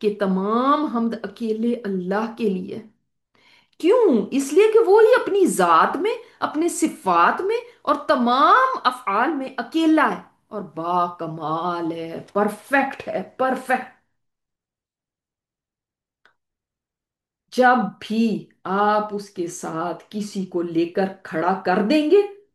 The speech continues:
तो हम्द भी आपको उसको भी देनी पड़ेगी, उसको भी, उसकी भी हम्द करनी पड़ेगी और हम्द हो जाएगी उसकी। जब आपने ह-, अ, ये किया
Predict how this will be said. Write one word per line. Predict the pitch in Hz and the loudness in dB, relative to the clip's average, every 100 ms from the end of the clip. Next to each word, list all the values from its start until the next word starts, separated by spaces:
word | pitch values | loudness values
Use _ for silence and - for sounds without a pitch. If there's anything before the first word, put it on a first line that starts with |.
| _ 185 | _ -14
तो | - - | -14 -4
हम्द | 180 202 208 180 156 | 0 0 0 -2 -6
भी | 180 220 262 - | -4 -4 -4 -4
आपको | 170 - - - - | -6 -6 -8 -10 -6
उसको | 247 - - 262 175 | -8 -8 -6 -4 -2
भी | 190 262 | 0 2
देनी | 202 226 220 262 - | 4 4 4 2 2
पड़ेगी, | 202 247 302 254 240 185 - _ _ _ _ _ _ _ _ _ _ _ _ _ _ _ _ _ 262 | 4 4 2 0 -4 -4 -12 _ _ _ _ _ _ _ _ _ _ _ _ _ _ _ _ _ -8
उसको | 269 - 285 | -6 -4 0
भी, | 277 - | 0 -2
उसकी | 277 - 339 | -8 -4 -2
भी | 320 339 | 0 0
हम्द | 226 254 262 - | 0 -2 -4 -2
करनी | 240 233 294 - 220 | -2 0 -2 -2 2
पड़ेगी | 220 349 240 226 - _ _ _ - | 4 2 0 -4 -10 _ _ _ -8
और | 233 | -6
हम्द | 240 226 277 208 | -4 -4 -2 0
हो | 190 240 453 | 0 2 2
जाएगी | 392 311 247 262 | 4 2 0 -4
उसकी। | 196 - 190 - _ _ | -6 -10 -18 -18 _ _
जब | 185 233 208 - | -2 -2 -2 -8
आपने | 175 170 175 175 196 - _ _ _ - | -10 -10 -12 -10 -12 -14 _ _ _ -14
ह-, | 196 | -10
अ, | - 165 156 - _ | -4 -2 -2 -6 _
ये | 180 185 214 | -2 2 2
किया | 208 170 | 0 -4